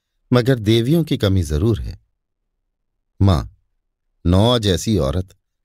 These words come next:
सोने लगती है तो बच्चा चाहे रोते रोते बेदम हो जाए, मिनकती तक नहीं। फूल सा बच्चा लेकर मैके गई थी, तीन महीने में लौटी तो बच्चा आधा भी नहीं। बेटा, तो क्या मैं ये मान लूं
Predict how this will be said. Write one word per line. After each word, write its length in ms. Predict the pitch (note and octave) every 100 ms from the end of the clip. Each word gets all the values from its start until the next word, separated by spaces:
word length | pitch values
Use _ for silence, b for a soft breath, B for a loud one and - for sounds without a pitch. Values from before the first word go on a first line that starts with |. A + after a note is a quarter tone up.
| _
सोने 360 | - - D#2+ A#2+
लगती 340 | E2+ - F2+
है 100 | E2
तो 120 | A#2+ A2
बच्चा 340 | F2 E2+ B2
चाहे 260 | A2+ G2+ A2
रोते 280 | A2 G2 A2+
रोते 260 | G#2 F#2+
बेदम 340 | F2+ D#2+ G2+ C3+
हो 120 | F#2
जाए, 200 | E2 B2 b b b -
मिनकती 440 | G#2 C3 - F#3+
तक 140 | D3+ F2
नहीं। 200 | C#2+ - - _ _ _ _ _ _
फूल 140 | D2 D2
सा 140 | F#2+
बच्चा 300 | D#2+ D2 -
लेकर 320 | F#2+ D#2+ F2+
मैके 340 | G2+ D#2+ D2+ C3
गई 180 | G#2 E2
थी, 220 | - A#2 B B B B B
तीन 180 | C3 D3
महीने 280 | A#2 A2 C3
में 100 | B2+
लौटी 300 | G2 G#2 D3
तो 120 | B2+
बच्चा 340 | G2+ F#2+ A#2
आधा 300 | F2+ D#2 D#2+
भी 140 | A2+ D3+
नहीं। 200 | F#2+ C2 B1 - _ _ _ _ _ _ _ _ _ _ -
बेटा, 360 | G2 G2+ - B1 - _ _ _ _ _ _ _ _ _
तो 80 | C#3+
क्या 160 | C#3 D3
मैं 120 | D3+
ये 200 | D3 C#3
मान 240 | E3 A2+
लूं 160 | F#2 A#2+